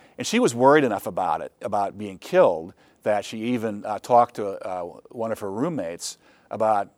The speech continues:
what kind of sermon she wanted preached at her funeral if she was, you know, murdered by the co-ed killer. Uh, so for that reason,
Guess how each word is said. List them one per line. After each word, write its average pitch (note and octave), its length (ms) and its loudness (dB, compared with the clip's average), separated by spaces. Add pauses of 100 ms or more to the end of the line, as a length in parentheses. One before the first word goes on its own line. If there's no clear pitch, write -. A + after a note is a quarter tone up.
what B2 200 -2
kind A#2 160 -4
of F#2+ 80 -10
sermon D3 340 0
she A2 160 -12
wanted G2 320 -6
preached F#2 340 -12
at F#2 120 -4
her E2+ 80 -10
funeral G#2+ 540 -6 (240)
if - 100 -10
she - 160 -6
was, G#2 360 -6
you B2+ 80 -8
know, A2 60 -6
murdered G#2+ 380 -4
by F2 160 -4
the E2+ 60 -16
co-ed F2 360 -8
killer. - 360 -2 (800)
Uh, A#2 320 2
so C#3+ 420 6 (1000)
for C3 160 -4
that D#3+ 220 6
reason, G#2+ 500 -6